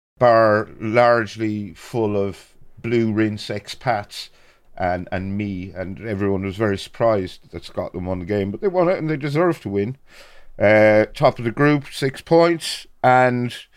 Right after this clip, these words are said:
so they travelled to Norway on Saturday, big question is, can they contain Erling Haaland? Um,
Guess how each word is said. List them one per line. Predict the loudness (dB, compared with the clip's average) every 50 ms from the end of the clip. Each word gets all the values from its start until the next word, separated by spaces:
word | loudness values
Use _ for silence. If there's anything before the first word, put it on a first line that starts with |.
| -20 -20 -20 -20 -20 -20 -20 _ _ -14
so | -4 0 2
they | 2 2
travelled | 2 4 4 4 4 4 2 -6 -4
to | -2 0
Norway | 2 4 4 6 6 6 6 6 4 6 6 6
on | 6 4 4 2 0 -2 -4 -4
Saturday, | 0 2 4 4 4 4 2 2 2 4 4 6 4 4 2 0 _ _ _ -20 -6 -6
big | -6 -6 -4
question | -2 0 0 0 0 -4 -8 -8 -4 -2
is, | -2 -2 -2 -4
can | -4 -2 -2 0 0 0
they | -2 -2
contain | -4 -6 -10 -8 0 0 2 2 4 2 2 2
Erling | 2 2 2 2 0 -2 -4
Haaland? | 0 2 4 4 4 4 4 2 0 0 -4 -6 -10 -18 -20 -20 -20 -20 -20 -20 -20 -20 -8 0 4
Um, | 6 6 8 8 6 6 4 2 0 -2 -4 -4 -6 -8